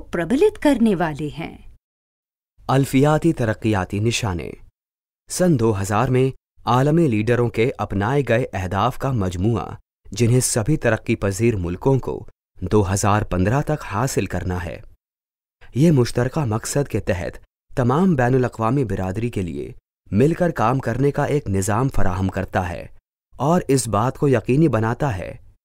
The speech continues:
Speaker 2: कि हर इंसानी तरक्की हर शख्स तक और हर जगह पहुंचे।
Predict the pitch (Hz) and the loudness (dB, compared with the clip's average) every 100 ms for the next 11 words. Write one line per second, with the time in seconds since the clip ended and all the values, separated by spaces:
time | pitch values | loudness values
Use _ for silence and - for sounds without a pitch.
0 | _ - 170 120 139 170 120 117 - 113 | _ -2 2 4 4 2 4 2 2 4
1 | 156 - 104 117 139 147 - - - - | 2 2 0 0 0 -2 -2 -12 -18 -4
2 | 147 175 - 143 151 - - - - - | 0 0 0 -2 -2 -4 -8 -8 -12 -20
3 | - 127 160 127 131 151 117 92 95 - | -8 0 0 0 0 0 2 0 -2 -2
4 | 98 92 80 | -2 -2 -4